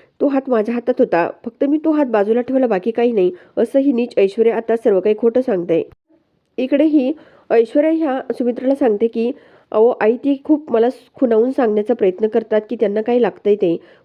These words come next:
परंतु त्यांची भाषाच मला कळत नाही हो," असं पण आता इकडे ही ऐश्वर्या या सुमित्राला बोलते आणि सुमित्रा आता नानांजवळ येते. नंतर नाना सुमित्राला सुद्धा खूप काही, अ, खुणावून सांगण्याचा प्रयत्न करत असतात. तर आता इकडे ऐश्वर्या बोलते की,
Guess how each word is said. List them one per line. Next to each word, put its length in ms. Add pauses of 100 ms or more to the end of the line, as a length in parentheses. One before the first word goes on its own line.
परंतु 340
त्यांची 260
भाषाच 360
मला 160
कळत 300
नाही 140
हो," 200 (300)
असं 200
पण 180
आता 180
इकडे 220
ही 280
ऐश्वर्या 380
या 240
सुमित्राला 440
बोलते 360
आणि 140
सुमित्रा 360
आता 140
नानांजवळ 460
येते. 300 (180)
नंतर 200
नाना 300
सुमित्राला 440
सुद्धा 340
खूप 160
काही, 240 (100)
अ, 240
खुणावून 300
सांगण्याचा 420
प्रयत्न 300
करत 240
असतात. 280 (420)
तर 60
आता 160
इकडे 220
ऐश्वर्या 400
बोलते 260
की, 240